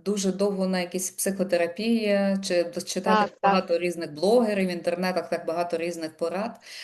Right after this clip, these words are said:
Speaker 2: Мгм.
Speaker 1: А, персональна робота — це ефективно?
Speaker 2: Це дуже ефективно. Я думаю, що, е, персональна робота — це найефективніша робота, ніж, е, коли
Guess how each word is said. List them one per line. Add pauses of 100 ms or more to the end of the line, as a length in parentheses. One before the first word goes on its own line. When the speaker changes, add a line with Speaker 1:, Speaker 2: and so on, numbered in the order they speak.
(220)
Speaker 2:
Мгм.
Speaker 1:
А, (440)
персональна
робота — (180)
це
ефективно? (1120)
Speaker 2:
Це
дуже
ефективно.
Я
думаю,
що,
е,
персональна
робота —
це
найефективніша
робота, (380)
ніж,
е, (840)
коли